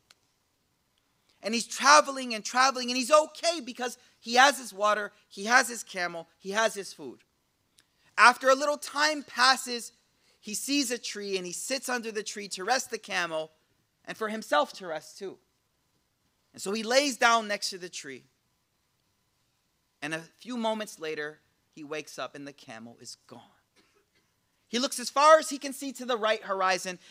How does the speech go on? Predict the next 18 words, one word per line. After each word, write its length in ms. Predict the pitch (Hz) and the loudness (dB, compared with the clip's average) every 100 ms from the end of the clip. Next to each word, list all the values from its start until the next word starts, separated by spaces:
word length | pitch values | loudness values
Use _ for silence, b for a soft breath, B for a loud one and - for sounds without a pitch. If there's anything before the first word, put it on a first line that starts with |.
| - | -10
as 100 | 196 | -2
far 340 | - 285 302 | 4 8 8
as 100 | 285 | 8
he 80 | 277 | -2
can 160 | 254 | -8
see 180 | 233 233 | -6 -6
in 60 | 202 | -8
front 400 | - 254 269 - b | 0 2 2 -2 b
and 100 | 196 | -10
to 120 | 208 | -4
the 60 | 220 | -4
left. 340 | 208 202 - b b | 2 2 0 b b
He 160 | 247 | -6
cannot 520 | - 240 226 240 247 | -4 -2 6 6 6
see 140 | - 233 | 0 -6
this 160 | 208 | -6
camel 400 | - 196 185 175 180 | -6 -2 -2 -2 -6
anywhere. 640 | 190 190 165 160 156 | -6 -6 -4 -2 -2